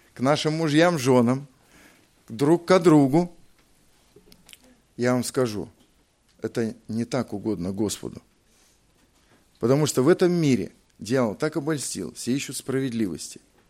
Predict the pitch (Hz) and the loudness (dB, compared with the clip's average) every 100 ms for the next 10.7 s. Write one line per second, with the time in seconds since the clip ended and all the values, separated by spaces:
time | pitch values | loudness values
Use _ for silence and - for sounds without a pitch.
0 | _ _ 123 131 180 180 156 143 147 156 | _ _ -2 0 2 2 2 2 2 2
1 | 139 135 143 143 127 104 - - - 147 | 0 0 0 0 -2 -2 -4 -20 -6 -2
2 | 135 135 127 175 180 180 165 135 104 147 | 0 0 2 2 2 0 2 0 0 -2
3 | - _ _ _ _ _ _ _ 98 117 | -4 _ _ _ _ _ _ _ -4 -2
4 | 117 123 123 92 - _ _ _ - 135 | -2 0 0 0 -8 _ _ _ -4 2
5 | 156 165 180 - 160 165 165 170 127 110 | 2 2 0 0 0 2 4 2 2 0
6 | - - - - 131 143 170 190 - 170 | 0 -16 -20 -4 0 4 6 6 4 4
7 | 175 135 - - - 190 - 147 165 170 | 4 4 -6 -8 0 0 2 -4 -4 2
8 | 170 143 143 139 147 143 151 165 220 156 | 2 2 -2 -4 0 2 2 2 2 2
9 | - 98 - _ _ - 165 160 156 156 | 0 -8 -14 _ _ -4 -2 0 -2 -2
10 | 139 131 - 185 139 113 | -2 -2 2 4 4 0